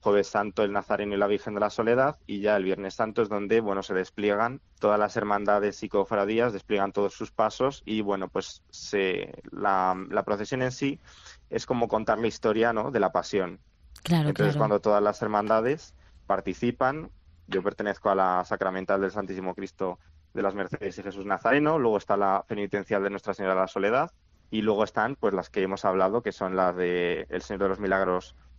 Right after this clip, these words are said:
Speaker 1: de Perú y la de, eh, la de Ecuador, la del Gran Poder.
Speaker 2: Pues precisamente nos vamos a detener en estas dos últimas. ¿Cuánto tiempo llevan participando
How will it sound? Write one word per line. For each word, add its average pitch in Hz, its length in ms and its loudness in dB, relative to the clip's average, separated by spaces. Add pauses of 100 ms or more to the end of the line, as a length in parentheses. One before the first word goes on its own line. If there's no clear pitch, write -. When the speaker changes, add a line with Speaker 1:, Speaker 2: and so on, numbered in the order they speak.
Speaker 1:
de 95 580 0
Perú 147 380 0 (480)
y 110 200 -2
la 101 220 4
de, 123 320 2
eh, 90 680 0 (120)
la 92 180 0
de 90 100 0
Ecuador, 92 340 0
la 107 100 2
del 92 140 0
Gran 90 180 -2
Poder. 90 320 -2 (460)
Speaker 2:
Pues 180 160 6
precisamente 185 580 6
nos 185 160 6
vamos 180 240 4
a 165 180 4
detener 151 400 2
en 151 100 2
estas 156 300 2
dos 147 200 0
últimas. 165 420 4
¿Cuánto 170 300 4
tiempo 269 260 4
llevan 254 480 6
participando 233 920 4